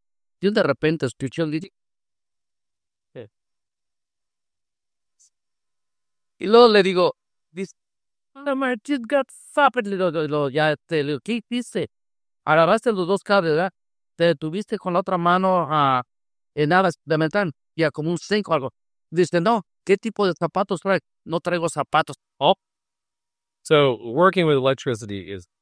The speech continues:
Speaker 3: just danger, period.
Speaker 1: Sí.
Speaker 3: Now, you being a professional, how many times have you been shot?
Speaker 1: I, even myself, I have been shot more than once. That, yeah. En, en lo importante de que yo acostumbro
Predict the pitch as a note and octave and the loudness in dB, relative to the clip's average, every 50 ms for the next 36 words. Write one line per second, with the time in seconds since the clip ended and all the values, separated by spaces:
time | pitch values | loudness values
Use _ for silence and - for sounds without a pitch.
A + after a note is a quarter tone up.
0 | _ _ _ G2 - A#2 A2+ - _ G2+ G2 A#2 A2+ A#2 A#2 G#2+ G2 G2+ F2+ - | _ _ _ -10 -8 -8 -8 -8 _ -8 -4 -4 -2 -2 -4 -4 -6 -8 -8 -10
1 | _ - A#2 G#2+ F#2+ F2+ D#2+ D2+ D2+ D2+ D#2+ D#2 - - F3+ D#3+ B2 G2+ - _ | _ -14 -12 -12 -12 -12 -14 -16 -20 -20 -18 -10 -2 0 2 2 2 0 -6 _
2 | _ _ _ _ - G#2+ G#2+ A2 G#2+ A2 D3+ F#3 F3 F3+ F#3 F3+ D#3 B2 - A#2+ | _ _ _ _ -10 -8 -6 -6 -4 -2 -2 0 2 2 2 2 0 -2 -4 -8
3 | A2+ - - D3 C#3+ B2+ - - A2 G2 F#2 F#2 F#2+ A#2 C#3+ C#3 C#3+ B2+ A2+ - | -8 -4 -2 0 0 0 -2 -6 -10 -10 -10 -10 -8 -6 -4 -4 -4 -4 -6 -6
4 | C#3 B2 A#2 A2 - B2 G#2+ G2+ A2 A#2 A2+ G2+ G#2 F#2+ F2 - - D#2 C#2+ D2 | -6 -8 -8 -8 -10 -10 -10 -10 -10 -10 -10 -10 -10 -12 -10 -10 -10 -12 -12 -14
5 | - _ _ _ _ _ _ _ _ _ _ - E3+ G#3 A#3+ A#3+ G#3+ F#3+ D#3+ D3 | -18 _ _ _ _ _ _ _ _ _ _ 0 0 2 2 0 2 2 2 2
6 | C3+ - - F3+ E3+ D3 A#2 C3 C#3 D3 D3+ C#3+ C#3+ B2+ - - D3+ C#3+ C#3 B2+ | 0 0 2 4 4 4 4 2 -2 -2 -4 -4 -6 -8 -4 0 0 2 2 0
7 | - B2 B2 C3 C3 C3+ B2+ B2+ B2 A#2+ A2+ G#2+ G2 F#2 - - - C3 B2+ A#2+ | -2 -4 -2 0 0 0 0 -2 -2 -2 -2 -4 -4 -6 -8 -8 -6 -6 -6 -6
8 | _ - C#3+ C#3+ B2 A2 A#2 B2 G#2 - _ _ - G#2 - _ _ _ _ _ | _ -16 -20 -20 -12 -8 -6 -6 -6 -8 _ _ -20 -20 -20 _ _ _ _ _
9 | _ _ _ C#3+ D#3 D#3+ E3 F3+ D#3+ D#3+ D#3+ D#3+ - - D#3 E3 D#3 D3 D3 - | _ _ _ -18 -18 -18 -18 -16 -12 -10 -10 -8 -6 -4 -2 -2 -2 -2 -4 -6
10 | - D#3+ E3 F3+ E3 - F3+ E3 - - G#3+ A#3+ A3+ - A3+ F3+ E3 - - - | -4 -2 0 0 0 0 -2 -2 2 2 2 2 2 0 -4 -4 -4 -6 -8 -8
11 | C#3 B2 A#2+ C3+ E3+ F#3 D#3+ C3+ B2 A2+ - C3+ A#2 - _ - F#3 G#3 F3+ C#3 | -10 -8 -4 -2 0 2 2 2 0 -2 -4 -10 -14 -10 _ -4 -4 -4 -4 -4
12 | B2 B2 B2 A#2+ | -4 -4 -6 -6